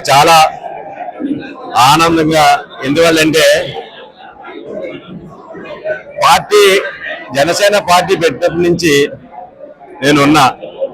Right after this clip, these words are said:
జన సైనికులతోటి కానీ,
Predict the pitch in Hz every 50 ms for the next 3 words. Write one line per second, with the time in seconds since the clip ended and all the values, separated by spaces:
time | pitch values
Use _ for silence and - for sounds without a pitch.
0 | - - - - - - - - - - - - - - - - - - 127 -
1 | 131 135 151 175 - 160 180 185 185 185 175 180 170 147 180 175 170 156 151 151
2 | 151 156 160 165